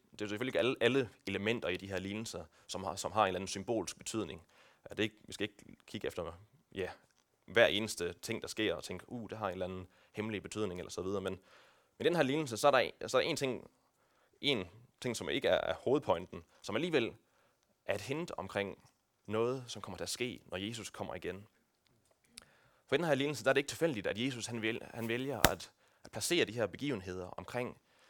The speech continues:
øh, en, en bryllupsfest, omkring en brudgom, en brudgom, som kommer. For når han, han taler omkring den her brudgom og den her bryllupsfest, så drager Jesus på sådan en, en rig tradition fra det,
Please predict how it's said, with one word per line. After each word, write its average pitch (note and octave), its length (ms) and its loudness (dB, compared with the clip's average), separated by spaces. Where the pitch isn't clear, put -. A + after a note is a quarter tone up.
øh, F#2 200 -6
en, F#2 260 -6
en F#2+ 100 -8
bryllupsfest, - 840 -6
omkring A#2 360 -4
en F2+ 80 -8
brudgom, B2 720 -2
en G#2 80 -8
brudgom, A#2 540 -2
som - 220 -10
kommer. - 440 -6
For A2 100 -2
når B2 80 0
han, B2 260 -2
han G#2+ 100 -8
taler E3 260 2
omkring G#2 320 -2
den A2+ 80 -8
her G#2 240 -2
brudgom B2+ 380 -4
og - 60 -12
den G2+ 80 -14
her G#2 100 -8
bryllupsfest, - 840 -2
så D3 100 -4
drager D3 260 10
Jesus C#3+ 240 2
på A2+ 140 -6
sådan B2 220 -4
en, A2 120 -4
en G#2+ 80 -4
rig D3 260 0
tradition A2 580 -4
fra F#2 140 -4
det, F#2 160 -4